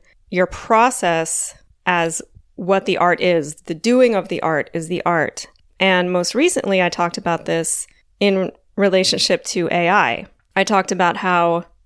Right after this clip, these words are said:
you know, within a short time, A I is going to be able to write novels that people may, very well may want to read more <laughs> than human created novels. And how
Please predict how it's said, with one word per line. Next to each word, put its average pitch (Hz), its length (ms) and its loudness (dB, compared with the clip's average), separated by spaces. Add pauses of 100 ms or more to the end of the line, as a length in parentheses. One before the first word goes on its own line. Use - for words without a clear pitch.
(100)
you 202 100 2
know, 185 160 2
within 190 280 2
a 202 40 2
short 196 300 0
time, 196 560 2
A 190 220 2
I 180 160 4
is 185 160 2
going 180 220 -2
to - 80 -10
be 180 120 -2
able 170 200 -2
to - 140 -10
write 175 220 0
novels 175 540 0
that 160 420 -2
people 208 320 0
may, 185 320 0
very 226 260 4
well 202 220 2
may 180 380 2
want 190 220 0
to 202 120 -4
read 185 240 -4
more 180 540 0 (240)
<laughs> - 20 -20 (220)
than 196 260 0 (260)
human 247 520 2 (240)
created 190 380 2
novels. 160 680 -2 (340)
And 202 520 2
how 220 640 4